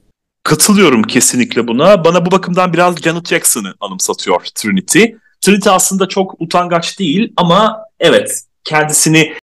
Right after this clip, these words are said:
gerçekte, gerçek yaşamda, gerçek Trinity olarak özellikle de bu sezonda geride görüyoruz ama sahneye çıktığında devleşiyor. Janet da öyle. Örneğin gerçek yaşamında çok utangaç, aslında sessiz sedasız, içine kapanık bir tip ama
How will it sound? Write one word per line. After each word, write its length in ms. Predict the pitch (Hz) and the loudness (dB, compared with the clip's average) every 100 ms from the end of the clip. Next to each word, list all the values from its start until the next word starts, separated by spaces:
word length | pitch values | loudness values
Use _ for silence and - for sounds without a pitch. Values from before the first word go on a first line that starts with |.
| _ | _
gerçekte, 840 | 147 147 143 - 170 - 165 131 131 | 0 0 0 -2 -4 0 0 2 0
gerçek 400 | 135 131 - 165 | -2 -2 -2 -6
yaşamda, 400 | 139 127 113 113 | -4 -2 -2 -2
gerçek 380 | 110 120 - 135 | -2 -2 -2 -4
Trinity 300 | - 117 - | 0 0 2
olarak 300 | 113 107 117 | 4 2 2
özellikle 540 | 131 117 131 131 135 120 | 2 2 2 2 0 0
de 180 | 113 - - - | -2 -6 -16 -8
bu 500 | 117 175 - - - | 2 2 2 -4 -12
sezonda 800 | - - 104 104 104 165 220 - - 120 | -4 0 2 0 2 0 0 -6 -16 0
geride 580 | 127 135 143 135 - - _ | 2 2 2 0 -2 -14 _
görüyoruz 500 | - 107 101 123 226 - | -6 -2 2 2 0 0
ama 420 | 143 147 214 233 | 0 2 0 -2
sahneye 380 | - 139 127 135 | -10 -12 -10 -10
çıktığında 640 | - 113 - 113 110 180 151 | -12 -10 -2 2 4 2 2
devleşiyor. 640 | 131 110 104 - 139 175 | 2 2 0 2 2 2
Janet 340 | 147 180 101 - | 2 0 0 -2
da 220 | 92 - | -2 -2
öyle. 240 | 98 95 95 | -2 -2 0
Örneğin 440 | 107 104 104 98 | 0 0 -2 -2
gerçek 380 | 113 113 - 127 | -2 -2 -4 -4
yaşamında 440 | 110 113 101 104 | -2 -2 -2 -2
çok 440 | 101 - 123 - - _ _ | 0 0 0 -4 -20 _ _
utangaç, 580 | - - 120 110 110 107 | -12 -2 -2 0 -2 -4
aslında 440 | - 110 - 110 110 | -4 -4 -4 -2 0
sessiz 340 | - 107 - | 0 0 0
sedasız, 480 | 113 110 101 - - | 2 2 2 -2 -6
içine 280 | 117 131 135 | -2 -2 0
kapanık 400 | - 104 101 - | 0 0 -2 -2
bir 160 | 98 | -2
tip 220 | - 202 - | 0 0 -2
ama 400 | 139 117 170 - | 0 0 0 -6